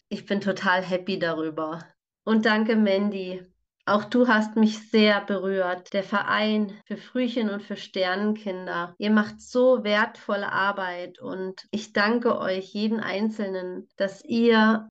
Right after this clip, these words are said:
es möglich macht, dass es Menschen, ja, ein bisschen besser in ihrem Schmerz gehen darf. Dass ihr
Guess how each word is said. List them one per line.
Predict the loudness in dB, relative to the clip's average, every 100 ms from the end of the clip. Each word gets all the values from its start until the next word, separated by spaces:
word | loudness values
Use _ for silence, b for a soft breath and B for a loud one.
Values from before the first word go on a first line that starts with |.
| -4
es | 2
möglich | 6 6 6 4 4 2
macht, | -2 -2 -4 -20 -6
dass | -4 2
es |
Menschen, | 4 6 6 4 4 4 0
ja, | 2 4 4 0
ein | -2 -2
bisschen | 0 -2 0 -2 0
besser | 2 0 0 -4
in | -4
ihrem | -8 -8
Schmerz | -10 -8 -6 -6 -8 -6
gehen | -4 -4
darf. | -2 -4 -4 -10 -8
Dass | -8 -4
ihr | 0 4 4 4 0